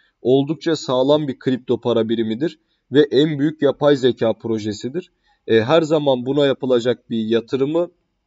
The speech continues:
e, desteklediğimi belirtmek isterim. Kurumsal ilgi de çok yüksektir. Bir diğeri Fedchai'dir yani Fed'dir arkadaşlar. E, yatırım almaya en müsait projelerden biridir ki yakın zaman içerisinde Bosch'la ortaklık kurarak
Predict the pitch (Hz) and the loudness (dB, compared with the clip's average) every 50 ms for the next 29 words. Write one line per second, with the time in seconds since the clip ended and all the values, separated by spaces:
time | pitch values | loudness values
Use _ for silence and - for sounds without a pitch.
0 | _ _ _ _ _ _ _ _ - 120 120 117 120 117 131 139 131 - - 139 | _ _ _ _ _ _ _ _ -4 0 0 0 2 4 2 2 2 2 0 0
1 | 135 135 - 131 127 123 139 151 165 160 139 135 127 131 127 - - 135 135 135 | 0 0 2 0 2 2 0 -2 0 2 4 4 4 4 0 -2 -2 -6 -6 -6
2 | - - _ - 113 110 123 120 _ _ _ _ _ _ _ _ _ _ _ _ | -8 -12 _ -2 -2 -2 -2 -4 _ _ _ _ _ _ _ _ _ _ _ _
3 | _ - 143 135 139 131 - 151 139 139 135 131 123 117 127 123 135 127 117 - | _ -4 -2 -2 -2 -2 0 0 0 2 0 -2 -2 -4 -2 2 0 0 0 0
4 | 127 120 - - 123 110 - - 123 117 113 - - 139 139 _ _ _ _ _ | -6 -6 -6 -8 -10 -8 -4 -2 -2 -2 -2 -2 -8 -8 -8 _ _ _ _ _
5 | _ _ - 123 165 175 151 170 156 143 147 175 170 - - 139 156 156 156 - | _ _ -4 -2 -2 0 4 4 4 4 4 2 -2 0 2 2 2 2 0 0
6 | 143 135 123 113 107 107 107 107 110 113 113 120 139 147 - - - 147 147 _ | 0 2 2 2 0 0 0 0 0 0 0 -2 -4 -6 -8 -4 -2 -2 -2 _
7 | - - 117 117 110 104 107 110 104 101 101 98 - - 147 151 156 _ _ _ | -4 -2 -2 0 0 -2 -4 -6 -6 -4 -6 -6 -6 -6 -8 -8 -8 _ _ _
8 | _ _ _ _ _ - 107 113 110 113 117 113 - 156 151 165 156 151 151 147 | _ _ _ _ _ -4 -4 -2 0 0 0 0 0 -2 0 2 2 2 0 2
9 | 151 151 151 143 - 120 127 143 156 151 147 - 151 139 135 131 _ - 127 135 | 0 2 0 2 2 0 -2 -2 -4 -8 -6 -4 -2 -2 -2 -2 _ -4 -4 -2
10 | 127 120 139 135 127 123 120 120 117 120 113 107 104 98 110 117 127 135 139 160 | -2 0 0 0 2 0 0 0 -2 -2 -2 -4 -6 -6 -4 -4 -4 -2 -4 -6
11 | 139 - - 127 120 120 113 - - 135 131 120 123 127 123 123 123 127 - - | -6 -6 -6 -2 0 0 0 0 -2 -4 -2 0 0 0 0 0 -2 -4 -4 -4
12 | 127 120 120 - - 135 131 123 120 104 - _ _ _ _ _ _ - 117 120 | -4 -4 -4 -4 -8 -6 -2 0 0 0 -2 _ _ _ _ _ _ -4 2 6
13 | 139 160 156 151 - 147 139 117 - 113 117 113 107 - 120 110 _ - 117 101 | 6 6 6 4 -2 -2 -2 0 0 0 0 0 0 -2 -6 -4 _ -8 -10 -10
14 | _ - - 117 117 117 127 160 175 _ _ | _ -6 0 2 2 2 2 0 -2 _ _